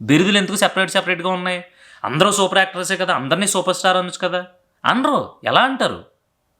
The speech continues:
ఒక్కొక్కరికి ఒక స్టైల్ ఉంటది, ఒక స్ట్రెంగ్త్ ఉంటది, వాళ్ళు వాళ్ళ స్ట్రెంగ్త్ ప్లే చేస్తున్నారు. నువ్వేం చేస్తున్నావు? ఆడు మోటివేషన్, ఈడు మోటివేషను, లేదంటే ఆడు ఇది పెట్టాడని అదే పెట్టేయడం,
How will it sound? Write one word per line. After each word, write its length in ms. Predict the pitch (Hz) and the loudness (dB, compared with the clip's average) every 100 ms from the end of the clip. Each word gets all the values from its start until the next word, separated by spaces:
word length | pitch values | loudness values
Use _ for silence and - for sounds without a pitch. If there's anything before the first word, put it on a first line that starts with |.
| _ _ _ _ _ _ _ _ | _ _ _ _ _ _ _ _
ఒక్కొక్కరికి 380 | - 120 120 185 | -4 0 2 4
ఒక 140 | 196 185 | 2 2
స్టైల్ 320 | - 139 170 | 2 2 2
ఉంటది, 220 | 165 160 | -2 -2
ఒక 100 | 156 | -2
స్ట్రెంగ్త్ 400 | 170 135 123 123 | -2 -2 -2 -2
ఉంటది, 240 | 127 104 | -6 -4
వాళ్ళు 420 | 101 107 131 151 175 | 0 4 4 2 0
వాళ్ళ 180 | 151 | 0
స్ట్రెంగ్త్ 400 | 147 - 123 127 | -2 -4 -4 -4
ప్లే 140 | 143 127 | -2 0
చేస్తున్నారు. 600 | 113 98 - 98 85 90 | 2 0 -2 -10 -12 -8
నువ్వేం 460 | 117 131 156 175 180 | -4 2 2 2 2
చేస్తున్నావు? 760 | 175 165 180 175 220 285 - _ _ - | 0 -2 -4 -2 -2 -4 -14 _ _ 0
ఆడు 280 | 104 123 135 | 2 2 2
మోటివేషన్, 500 | 127 120 127 120 123 | 0 2 0 2 0
ఈడు 140 | 120 | 0
మోటివేషను, 600 | 123 117 123 120 127 123 - - - | 2 0 0 -2 -4 -6 -8 -16 0
లేదంటే 320 | 117 123 123 | 4 4 4
ఆడు 540 | 120 117 120 120 110 110 - - | 4 4 4 4 2 -4 -16 0
ఇది 140 | 117 | 2
పెట్టాడని 580 | 117 131 135 127 123 123 | 4 2 2 0 0 0
అదే 200 | 113 120 | 0 0
పెట్టేయడం, 540 | 131 123 131 120 117 | -2 -4 -2 -4 -4